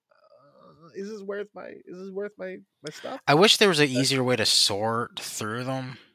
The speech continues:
Speaker 2: 'cause there's a lot of games
Speaker 1: Did
Speaker 2: on
Speaker 1: you get
Speaker 2: here,
Speaker 1: Ultimate?
Speaker 2: but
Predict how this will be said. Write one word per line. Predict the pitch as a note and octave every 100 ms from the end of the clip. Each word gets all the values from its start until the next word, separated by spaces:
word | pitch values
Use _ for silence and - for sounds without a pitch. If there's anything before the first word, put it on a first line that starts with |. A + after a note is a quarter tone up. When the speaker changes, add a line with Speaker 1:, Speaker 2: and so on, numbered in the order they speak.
| _ _ _ _ _
Speaker 2:
'cause | - G#2
there's | A2+
a | G#2+
lot | F#2+ G#2
of | G2
games | G2+ A2 A#2 A#2
Speaker 1:
Did | A2+
Speaker 2:
on | A#2
Speaker 1:
you |
get | A3 F3+
Speaker 2:
here, |
Speaker 1:
Ultimate? | B2+ C3 F3 F#3+
Speaker 2:
but | F#3+ -